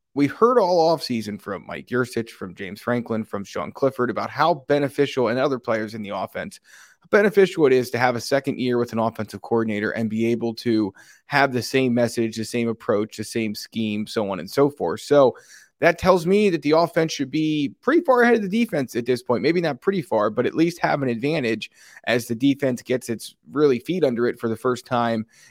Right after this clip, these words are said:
in, in the preseason training camp under Manny Diaz. Obviously, most of them had the spring, but I'm curious to hear how this big benefit that James Franklin and Sean Clifford and Mike Yurcich all feel like they have has played out in reality on the practice field.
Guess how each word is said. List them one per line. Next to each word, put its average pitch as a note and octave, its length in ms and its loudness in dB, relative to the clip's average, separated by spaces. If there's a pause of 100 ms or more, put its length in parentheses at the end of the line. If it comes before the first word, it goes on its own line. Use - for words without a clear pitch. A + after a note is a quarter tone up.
in, B2+ 120 2
in B2 80 2
the A2 60 -2
preseason B2 540 -4
training D#3 340 -2
camp A2 300 -4
under A2+ 240 -2
Manny G#2+ 240 -4
Diaz. A#2 400 0
Obviously, A2+ 420 -4
most A#2 320 -4
of A#2 40 -2
them G#2+ 120 -4
had G2+ 160 -8
the - 80 -20
spring, C#3 460 -2
but A#2 260 0 (320)
I'm D#3 140 0
curious A#3+ 380 -2
to F#3 100 -2
hear F3 300 0
how C#3+ 380 0 (360)
this C#3+ 280 4
big D#3 640 2
benefit C#3 640 2
that B2 200 0
James C3 300 0
Franklin B2+ 420 -2
and A#2 120 -2
Sean B2 240 0
Clifford A#2+ 300 0
and A2+ 100 0
Mike A#2 160 -2
Yurcich A#2 360 -4
all A#2 140 2
feel A#2 180 -2
like G#2+ 160 -2
they G#2+ 140 -2
have C#3 460 0 (300)
has C#3 180 2
played F3+ 260 4
out C#3+ 200 6
in C3 100 6
reality A#2 400 2
on F2+ 100 -6
the E2 60 -14
practice - 400 -8
field. - 220 -20